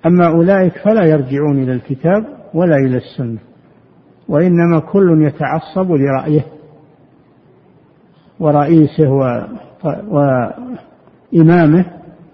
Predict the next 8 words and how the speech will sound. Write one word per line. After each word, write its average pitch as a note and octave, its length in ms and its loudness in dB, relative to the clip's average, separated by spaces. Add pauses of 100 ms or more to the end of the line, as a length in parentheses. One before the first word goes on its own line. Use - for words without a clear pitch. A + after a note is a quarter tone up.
(420)
فيحصل F3 720 0
عند C#3 240 2
ذلك C#3 440 0 (1040)
ما D3 180 0
يحصل D3 360 -2
من C3 440 0 (380)
النتائج C#3+ 760 0
القبيحة C3 640 -2